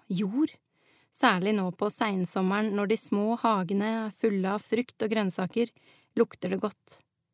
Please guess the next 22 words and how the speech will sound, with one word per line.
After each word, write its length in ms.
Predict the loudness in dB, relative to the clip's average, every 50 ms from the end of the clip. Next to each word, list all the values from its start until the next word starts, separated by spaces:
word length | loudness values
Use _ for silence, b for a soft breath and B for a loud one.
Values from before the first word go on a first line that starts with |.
| _ _ _ _ _ _ _ _ _ _ -2 -2
Men 80 | 0
selv 260 | 2 0 0 0 0 -2
på 100 | -2 0
vinteren 600 | 0 0 2 2 0 -2 0 2 4 6 6 4 4
kjenner 320 | 4 2 2 4 2 2
du 80 | 2 0 0
at 120 | -2 -2 -2
det 120 | -2 0
er 80 | 2 2
en 140 | 0 0 0
helt 300 | 0 -2 0 -2 -4 -6 -4
spesiell 480 | -2 -2 0 2 2 2 2 2 2
luft 320 | 0 0 -2 -4 -8 -2 -2
i 80 | -2
akkurat 340 | -2 0 -2 -2 -2 -2 0 0
denne 260 | 0 2 2 0 2
delen 360 | 2 2 2 2 2 0 0 0
av 100 | 0 0
byen. 320 | 0 0 0 0 -2 -4 -6 _ _ _ _ _ _ _ _ _ _ -8 -4
Rein 400 | -2 0 2 4 4 4 4 2 0 -2
og 120 | -4 -4 -2
fin. 300 | -2 -2 -2 -2 -2